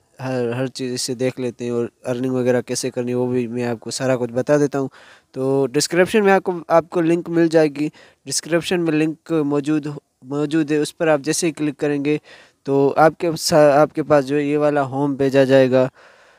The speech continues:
तो मैं आपको बताता हूँ अब कैसे इसे रजिस्टर करना है। तो गाइस यहाँ पर आपके पास जो है डिस्क्रिप्शन लिंक मौजूद पर जैसे आप क्लिक करेंगे ये वाला होम पेज आ जाएगा।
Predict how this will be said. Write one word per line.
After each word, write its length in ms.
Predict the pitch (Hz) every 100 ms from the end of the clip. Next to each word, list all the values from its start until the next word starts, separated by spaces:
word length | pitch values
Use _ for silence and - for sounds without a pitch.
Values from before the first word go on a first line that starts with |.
| _ _ _
तो 220 | 123 123 123
मैं 160 | 131
आपको 240 | 147 143 143
बताता 380 | 143 156 156
हूँ 300 | 160 151 135 - _
अब 160 | 135 127
कैसे 320 | - 147 160 143
इसे 220 | 147 131
रजिस्टर 420 | 127 143 - 156
करना 300 | 147 143 139
है। 140 | 131 131 _ _ _ _ _ _ _ _ _ _ _ _ _ _ _ _ _ _ _ _ _ _ _ _ _ _ _ _ _ _ _ _ _ _ -
तो 100 | 120
गाइस 300 | 135 160 151
यहाँ 240 | 139 151
पर 180 | 165 160
आपके 360 | 156 143 151 147
पास 260 | 147 147
जो 140 | 131 147
है 80 | 139
डिस्क्रिप्शन 640 | 143 - 151 151 156 151
लिंक 240 | 143 143 139
मौजूद 400 | 143 139 147 131
पर 120 | 139
जैसे 300 | 135 143 156
आप 140 | 139 139
क्लिक 220 | 143 135
करेंगे 340 | 147 143 139
ये 160 | 139 139
वाला 220 | 143 139
होम 300 | 127 131 143
पेज 220 | 139 139 135
आ 100 | 135
जाएगा। 440 | 135 135 127 127